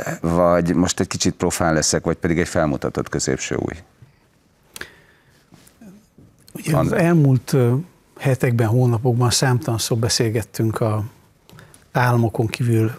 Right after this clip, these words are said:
Speaker 2: megfogalmazott, ö, hatalmi központokról, amelyeket alapvetően a tőke hoz létre. És a klímacsúcs kapcsán is ez jut eszembe, hogy itt lehet, hogy találkoznak államok, meg fontos vezetők, meg találkoznak fontos, ö, vállalatvezetők is,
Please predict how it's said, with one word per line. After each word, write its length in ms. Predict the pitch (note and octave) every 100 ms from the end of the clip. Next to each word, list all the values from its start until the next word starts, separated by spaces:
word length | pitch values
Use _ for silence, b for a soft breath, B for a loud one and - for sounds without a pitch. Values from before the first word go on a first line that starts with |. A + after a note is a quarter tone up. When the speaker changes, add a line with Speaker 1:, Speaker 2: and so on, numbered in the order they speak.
| -
Speaker 2:
megfogalmazott, 1000 | B2+ G#2+ B2 A2+ A2 G#2+ A2+ A2 - -
ö, 100 | A2+
hatalmi 500 | G#2+ A#2 - A2 A2
központokról, 760 | - G#2 - G#2+ A2+ G#2 A2+
amelyeket 440 | G#2+ A2 G#2+ - -
alapvetően 480 | A2 - G#2+ G#2+ A2
a 40 |
tőke 380 | - G#2 G2 G2+
hoz 220 | G#2+ A2+
létre. 420 | G#2 G2 - G#2 - _ B B B B B B _
És 140 | - C3+
a 240 | A#2+ A#2 - B4 D4
klímacsúcs 560 | - D3+ B2+ F#2+ C3+ -
kapcsán 380 | B2+ - B2+ A#2+
is 140 | -
ez 140 | B2
jut 160 | B2 -
eszembe, 400 | A#2+ - A#2 A#2
hogy 200 | B2 B2
itt 180 | B2 -
lehet, 260 | E3 D3+ -
hogy 120 | C3
találkoznak 640 | - B2 A#2 - A2+ G#2+
államok, 540 | - A2+ A2 A2 G#2+ -
meg 220 | A2 G#2+ - - _
fontos 480 | - - A2+ A2 -
vezetők, 580 | A2+ G#2+ G2+ - A2+ -
meg 160 | G#2+ -
találkoznak 800 | A#2+ A2+ - A2+ G#2+ G#2 - -
fontos, 640 | - A#2 G#2+ G#2 - -
ö, 80 | A2 G#3+
vállalatvezetők 1040 | A2 G#2+ G#2 G2+ - G#2 G#2 - G#2+ -
is, 220 | A2+